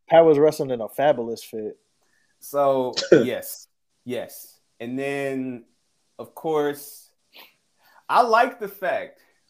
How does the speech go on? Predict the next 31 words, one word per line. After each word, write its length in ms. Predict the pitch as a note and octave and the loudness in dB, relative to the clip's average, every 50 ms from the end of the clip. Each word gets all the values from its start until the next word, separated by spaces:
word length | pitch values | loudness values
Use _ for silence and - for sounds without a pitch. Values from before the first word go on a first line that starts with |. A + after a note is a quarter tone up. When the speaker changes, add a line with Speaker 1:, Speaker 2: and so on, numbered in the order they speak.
| _ _ _ _ _ _ _ _ _ _ _ _ _ _ _ _ _ _ _ _ _ _ _ _ _ | _ _ _ _ _ _ _ _ _ _ _ _ _ _ _ _ _ _ _ _ _ _ _ _ _
Speaker 2:
that 300 | A2+ B2 B2 A#2 G#2+ A2 | -12 -10 -10 -10 -12 -12
this 220 | B2+ D3+ E3 D#3+ - | -10 -10 -10 -10 -12
shit 300 | - - E3 D3+ C#3+ C3+ | -14 -12 -12 -10 -8 -4
got 280 | C3+ C3 B2 A2+ A2 | -2 -2 -2 -2 -4
leaked 300 | A#2 C3 B2+ A#2 - _ | -8 -10 -10 -10 -12 _
out. 360 | A#2+ B2 G2 F2 - - - _ _ _ _ _ - | -10 -10 -8 -10 -10 -12 -16 _ _ _ _ _ -12
So 220 | - - D3 C3 | -8 -6 -6 -6
Vince 420 | A#2+ A2+ G#2+ C3 D3+ F3+ F3+ F3+ - | -6 -8 -8 -6 -6 -6 -6 -8 -6
called 340 | - F3 D3+ D3 D3 C3 | -4 -2 0 0 0 -2
an 80 | B2 A#2+ | -4 -6
audible 680 | A2+ A#2 B2+ C3 B2+ A#2+ G#2+ F#2 F2 D#2 C#2+ G2+ - _ _ _ _ _ _ _ _ | -4 -2 0 0 0 -2 -6 -12 -16 -18 -18 -18 -20 _ _ _ _ _ _ _ _
and 160 | G#2 G#2 - | -18 -16 -16
said, 380 | - - A#2+ A2+ G#2+ G2+ G2+ - _ | -14 -10 -10 -8 -8 -8 -10 -8 _
"All 180 | B2+ A#2+ G#2+ G#2 | -4 -2 -2 -2
right, 300 | G2 F#2+ F#2+ F#2+ F#2 - _ _ _ - | -4 -6 -8 -10 -12 -14 _ _ _ -4
Austin 380 | A#2 B2+ C3 C3 - C3+ B2 | -2 -2 -2 -2 -4 -10 -14
Theory, 500 | B2+ - B2+ B2 A#2 A2+ A2+ A2 G#2 - - | -10 -8 -8 -6 -6 -6 -8 -10 -12 -14 -12
everybody 400 | A2+ A#2 A#2 A2 A2 G#2+ G#2+ A2 | -12 -12 -10 -8 -8 -8 -8 -8
hates 320 | A#2+ A2 G#2 G#2 - - G#2 | -8 -10 -12 -12 -14 -16 -16
you. 60 | G2 | -16
You 180 | F#2+ G2 G2+ | -14 -16 -16
do 180 | G2 G#2 G2+ F#2+ | -16 -16 -16 -16
the 60 | F#2 | -16
match." 460 | F2+ F#2 F2+ F2 D2+ - - - - _ _ | -14 -14 -14 -12 -14 -14 -16 -20 -20 _ _
And 160 | A#2+ A2 G#2 C3 | -14 -10 -6 -4
then 260 | D3+ E3+ D#3+ D3 B2 | -2 -2 -2 -4 -4
Vince 260 | C#3 D3+ D3+ D3 D3 - | -2 -2 -2 -2 -4 -6
said, 260 | - B2+ A#2 A#2+ - | -6 -6 -6 -6 -6
"You 60 | F3 | -4
know 160 | G#3 G#3+ A3 | -2 -2 -2
what? 320 | G#3 G#3+ G#3 G#3 - - | -2 -4 -6 -6 -8 -10